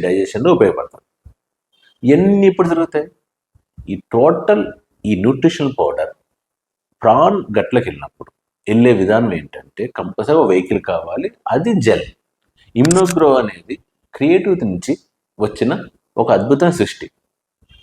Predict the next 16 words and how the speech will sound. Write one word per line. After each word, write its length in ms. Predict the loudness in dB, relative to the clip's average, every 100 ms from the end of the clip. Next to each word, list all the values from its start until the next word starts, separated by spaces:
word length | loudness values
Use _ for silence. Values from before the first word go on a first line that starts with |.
| -4
ఏం 60 | -4 0
చాలా 200 | 2 4 4
జెల్స్ 200 | 2 2
ఉన్నాయి 200 | 0 0 -2
కదా, 140 | -4 -4
మీ 80 | -4
దాని 140 | -4 -4
స్పెషల్ 260 | -8 -6 -8
ఏంటి? 200 | -8 _ _ _ _ _ _ _ _ _ _ _ _ -16 -16 -16 -4
ఫస్ట్ 260 | -4 -4 -6
థింగ్, 140 | -6 -6 -16 -20 _ _ _ _ _ _ _ -6
ఫిఫ్టీన్ 440 | -2 0 2 2 2
years 200 | 0 0 -2
of 80 | -2 0
gel 140 | 2 2
making-లో 320 | 0 -2 -2